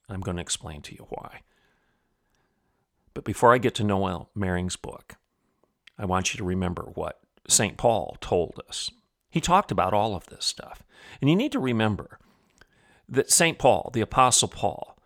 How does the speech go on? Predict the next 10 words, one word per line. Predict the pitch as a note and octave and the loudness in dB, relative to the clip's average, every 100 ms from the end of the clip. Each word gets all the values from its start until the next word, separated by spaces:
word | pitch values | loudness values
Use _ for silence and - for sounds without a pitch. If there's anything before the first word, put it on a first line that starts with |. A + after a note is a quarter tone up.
| _ _ _ _ | _ _ _ _
Saul | - - B2 A#2+ G#2 | 6 10 10 10 6
of | - | 2
Tarsus | - D3 - D#2 - | 2 2 2 2 0
before | G#2 - G#2+ F#2+ | -2 -2 0 0
he | F#2 | 0
was | G2 E2 F#2+ | -6 -4 -4
renamed | G#2+ G#2 G2+ F#2+ F2 | -2 0 0 -2 -4
after | F#2 F#2 - | -6 -6 -6
his | F2+ | -6
conversion, | - F#2 F#2 G2+ F2+ - - | -6 -6 -2 -2 -4 -8 -12